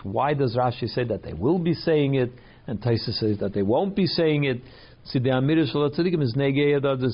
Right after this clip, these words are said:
in the Sugya Adonish. Whether it's, uh, whether in this Gemara it's important to point out that they did say it or they didn't say it. What is the basis of this difference of opinion between Rashi and Taisus?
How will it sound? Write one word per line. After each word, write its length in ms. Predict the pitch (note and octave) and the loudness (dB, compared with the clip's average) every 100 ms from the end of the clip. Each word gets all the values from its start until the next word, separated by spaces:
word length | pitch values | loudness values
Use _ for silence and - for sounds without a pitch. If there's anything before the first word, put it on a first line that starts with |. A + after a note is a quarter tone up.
| - | -2
in 140 | - | 0
the 100 | A#2+ A#2 | 0 0
Sugya 300 | A#2+ B2 C#3 | -2 0 0
Adonish. 320 | C#3 D#3 F#3+ F#3+ - - - - - - | 0 0 -2 -2 -12 -20 -20 -20 -20 -2
Whether 440 | C3 C#3 C3 C3+ | 2 4 4 4
it's, 500 | C3 C#3+ B2+ - - | 2 0 -2 -8 -4
uh, 320 | C3 C3 C3 B2 | 0 4 4 2
whether 360 | B2 C3 B2+ | 2 2 0
in 260 | B2+ C3+ B2+ | 0 2 2
this 480 | C#3 F3+ - - - - - - B2 | 2 0 -4 -14 -16 -20 -20 -14 -2
Gemara 680 | C3+ D#3 A3 E3 C3 B2+ B2+ - - - | 0 2 2 2 2 2 -4 -12 -20 -4
it's 180 | B2+ - | -2 0
important 800 | B2+ - D#3 D#3+ D#3+ C#3 C3 - - - - | -2 0 0 0 0 0 0 -8 -20 -12 -8
to 60 | |
point 380 | B2 - D3 D3 | -6 -2 -2 0
out 220 | F3 D3+ | 0 0
that 180 | C3 - | 0 0
they 120 | G2+ | -2
did 260 | F#2+ C#3+ E3 | 0 0 0
say 260 | - F3+ | 0 2
it 140 | E3 C#3+ | 4 2
or 40 | |
they 140 | G#2+ G2+ | 0 -2
didn't 300 | G#2+ E3+ E3+ | 0 0 -2
say 260 | - E3 D3+ | 0 0 2
it. 60 | |
What 260 | B2 A#2+ F#3+ | 0 0 0
is 140 | F3 | 0
the 80 | D3 | -2
basis 800 | B2 A2+ E3 F#3 - A#2+ A2+ - | -2 0 0 -2 -2 -2 -2 -6
of 240 | D#3 C3+ B2 | -2 0 2
this 320 | C#3+ - - - - - - | 0 -2 -12 -20 -20 -8 -4
difference 360 | C#3+ D3 C3 | -2 -2 -2
of 80 | D3+ | -2
opinion 360 | D#3 G#3 F3 B2 | 0 0 2 0
between 220 | A#2+ A2+ | 0 0
Rashi 280 | A2 A2 C3 | 0 0 -2
and 180 | C3 | -2
Taisus? 420 | B2 C#3+ C#3 B2 | 0 -2 -2 -8